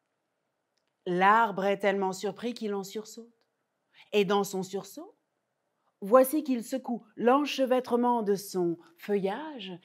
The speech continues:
et laisse tomber au pied de lièvre une, euh,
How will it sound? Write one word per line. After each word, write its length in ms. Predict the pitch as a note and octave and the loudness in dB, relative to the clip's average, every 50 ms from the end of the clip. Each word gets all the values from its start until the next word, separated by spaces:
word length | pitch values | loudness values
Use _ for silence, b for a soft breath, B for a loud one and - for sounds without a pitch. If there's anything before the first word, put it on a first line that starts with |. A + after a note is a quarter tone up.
| B B B B _ | B B B B _
et 160 | - A#3 A#3+ | 4 4 6
laisse 400 | A#3 B3 C4 C4+ B3+ A#3+ - - G#3+ G3+ G#3 | 6 4 4 4 2 0 -2 -4 -4 -4 -2
tomber 440 | - C4 C4 A#3+ A3+ A3+ A3 - - | -2 -2 0 0 2 2 0 0 -2
au 140 | - G3 F#3 | -4 -6 -6
pied 440 | F#3 - - - B3 C4 C4 A#3+ - - | -6 -8 -10 -6 -4 -2 0 -2 -2 -4
de 160 | F3 E3+ G#3 | -2 0 0
lièvre 920 | G3 F#3+ F3 F3 F#3+ F#3+ G3 G#3 A3 A#3 A#3+ B3 B3+ C4 B3+ C4 C#4 C#4 C4+ b b b b b _ _ | 0 0 -2 -2 -2 -2 0 -2 -2 -2 -2 -4 -6 -6 -6 -6 -6 -6 -8 b b b b b _ _
une, 440 | - A3 A3 A3 A3+ A#3+ B3 B3 B3+ | -2 0 0 0 0 0 0 0 0
euh, 400 | B3+ A#3+ G#3 F#3+ F3+ E3 D3+ D3+ | 0 -2 -2 -2 -2 -4 -4 -6